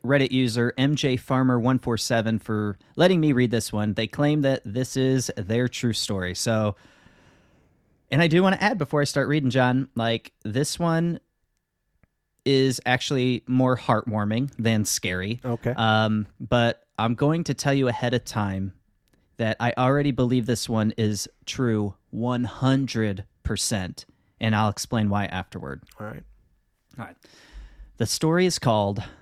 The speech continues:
Speaker 1: "I Saw My Grandfather at His Own Funeral." Here we go.
Speaker 2: Ooh.
Speaker 1: My grandfather died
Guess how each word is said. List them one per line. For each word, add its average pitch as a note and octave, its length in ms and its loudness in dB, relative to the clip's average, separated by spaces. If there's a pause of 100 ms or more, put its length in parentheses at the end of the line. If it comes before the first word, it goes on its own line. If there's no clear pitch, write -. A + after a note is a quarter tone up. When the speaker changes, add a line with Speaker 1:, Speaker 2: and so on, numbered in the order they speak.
(240)
Speaker 1:
"I - 60 -4
Saw C3+ 220 -2
My D3+ 140 0
Grandfather B2+ 760 0
at G#2 120 -2
His G2 120 -2
Own G2+ 140 -2
Funeral." F2 480 -8 (600)
Here G2+ 100 -4
we G2+ 80 -2
go. G#2 80 -2
Speaker 2:
Ooh. - 200 -12 (880)
Speaker 1:
My G#2+ 80 -6
grandfather D#3+ 460 0
died A#2 460 4